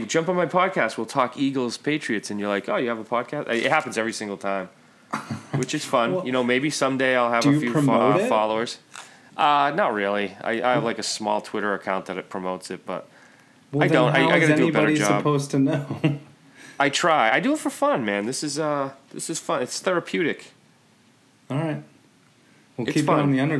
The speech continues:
Speaker 2: underground.
Speaker 1: I'll, I'll get it going.
Speaker 2: All right.
Speaker 1: Yeah, <laughs> keep, keep it underground, right? My mom listens to
Speaker 2: Yeah.
Speaker 1: it, so that's good. My wife does too.
Speaker 2: <laughs> Well, when you unveil it to the world, they'll just have this whole catalog to catch up with.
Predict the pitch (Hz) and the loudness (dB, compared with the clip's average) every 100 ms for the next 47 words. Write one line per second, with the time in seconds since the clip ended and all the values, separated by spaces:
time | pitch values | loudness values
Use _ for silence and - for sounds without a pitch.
0 | 127 101 87 - - 147 170 185 180 175 | 2 2 -2 -8 -2 -2 0 0 2 0
1 | - 104 98 101 - _ _ _ _ _ | 0 -2 -2 -4 -10 _ _ _ _ _
2 | _ _ _ _ - 139 143 113 120 - | _ _ _ _ -8 -4 -2 0 0 0
3 | - - - 165 - - 180 156 151 135 | -8 -8 -4 -4 -8 -10 -6 -2 0 0
4 | 123 123 127 113 104 110 110 127 131 139 | -2 -2 -2 -2 -2 -2 0 2 2 2
5 | 117 - 95 87 101 - 98 101 101 92 | -2 -6 -8 -6 -4 -4 -4 -8 -8 -10
6 | 92 92 - - 107 113 120 110 104 - | -10 -12 -20 -8 -2 0 0 0 -2 -4
7 | 139 87 82 - - - - - - - | -4 -8 -10 -16 -20 -16 -14 -16 -20 -20
8 | - 131 123 143 151 147 139 135 151 156 | -10 -2 2 2 4 4 2 2 2 2
9 | 127 123 113 113 143 110 92 95 92 104 | 0 -2 -4 0 0 0 -2 -6 -6 -4
10 | 117 107 101 - - 123 120 110 113 113 | -4 -4 -6 -8 -4 -2 -2 -4 -6 -4
11 | 110 90 85 85 87 101 92 104 - 80 | -4 -4 -8 -10 -12 -12 -10 -10 -10 -12